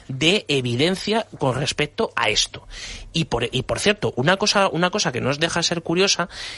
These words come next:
es que hace tres años, hace tres, cuatro años, tuvimos los precios más altos del aceite de oliva de la serie histórica.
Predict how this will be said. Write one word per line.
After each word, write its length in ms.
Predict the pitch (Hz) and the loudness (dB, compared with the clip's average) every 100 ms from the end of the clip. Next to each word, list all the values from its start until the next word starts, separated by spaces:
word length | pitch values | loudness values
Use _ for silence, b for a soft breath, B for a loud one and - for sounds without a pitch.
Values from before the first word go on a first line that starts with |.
| - | -2
es 200 | 151 - | 0 0
que 220 | - - - | -2 -8 0
hace 220 | 185 262 | 0 0
tres 240 | - 180 - | 0 0 2
años, 420 | 180 233 - - - - - | 2 2 0 -4 -10 -18 -6
hace 160 | - | -4
tres, 240 | 135 190 - | 0 0 2
cuatro 340 | 170 147 127 | 2 2 2
años, 300 | 127 185 269 B B B B - | 2 2 -2 B B B B 0
tuvimos 440 | 165 208 269 - - - - | 4 6 4 2 -4 -20 -8
los 320 | 147 147 151 | -2 0 0
precios 480 | - - 190 233 208 | -2 -4 -2 -2 -2
más 300 | 151 143 160 | 0 2 4
altos 480 | 202 233 214 285 - B B - | 4 2 2 -2 -4 B B -4
del 180 | 135 | 2
aceite 340 | 135 - 180 180 | 2 2 0 2
de 60 | 160 | 4
oliva 400 | 170 196 220 - | 4 4 2 2
de 120 | 123 | -2
la 80 | 120 | 0
serie 180 | - 113 | 0 0
histórica. 480 | - 107 - - | -2 -6 -10 -14